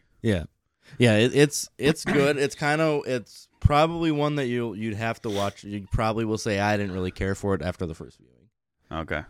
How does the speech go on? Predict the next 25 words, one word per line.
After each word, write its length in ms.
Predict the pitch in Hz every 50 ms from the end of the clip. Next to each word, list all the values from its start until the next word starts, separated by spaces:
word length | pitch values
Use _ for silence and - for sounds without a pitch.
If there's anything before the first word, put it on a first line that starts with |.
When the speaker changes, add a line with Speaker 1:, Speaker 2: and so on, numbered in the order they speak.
| - _ _ - - -
Speaker 1:
But 220 | 101 92 90 85
it's, 240 | 71 95 95 - -
it's 180 | 95 104 - -
one 140 | 104 104 98
that 60 | 92 92
you 80 | 92
can 240 | - - 98 92 90
watch 240 | 87 87 87 - -
multiple 300 | 92 85 85 - - 85
times, 440 | - - 82 82 85 87 90 87 85
and 140 | 82 85
it, 360 | 85 76 90 90 92 - - 95
like 180 | 98 92 -
you 60 | 95
said, 220 | 85 - 95 87 82
it's 120 | 87 -
got 180 | - 101 92 87
a 40 | 85
lot 240 | 85 85 85 87
of 60 | 85 82
those 300 | 82 85 85 82 - -
classic 480 | - - 95 87 87 85 - 95 80
one-liners, 680 | 85 85 85 82 85 85 82 82 95 85 78 78 82
Speaker 2:
Yeah. 60 | 98 90
Speaker 1:
and 220 | 87 85 82